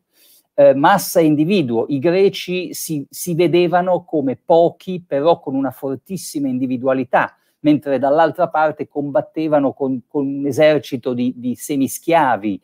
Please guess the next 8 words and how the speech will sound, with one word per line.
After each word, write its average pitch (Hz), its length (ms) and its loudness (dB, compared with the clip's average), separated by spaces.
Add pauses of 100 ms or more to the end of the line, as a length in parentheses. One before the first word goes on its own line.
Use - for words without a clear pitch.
(200)
o 135 100 -2
di 143 100 0
semiautomi. 139 960 2
C'è 147 160 -4
la, 143 200 2
la 139 140 0
leggenda 143 580 -2
in, 131 160 -2